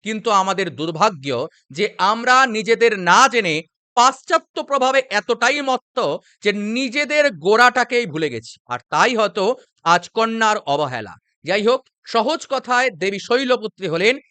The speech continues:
নবজাতিকা কন্যা, যার মধ্যে সুপ্ত সম্ভাবনা বিরাজমান। শুধু চাই শৈলের মতো সুবিশাল মনের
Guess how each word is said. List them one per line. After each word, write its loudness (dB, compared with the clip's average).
নবজাতিকা 2
কন্যা, 0
যার 2
মধ্যে -4
সুপ্ত -4
সম্ভাবনা 0
বিরাজমান। 0
শুধু -2
চাই 0
শৈলের 0
মতো -2
সুবিশাল -2
মনের 0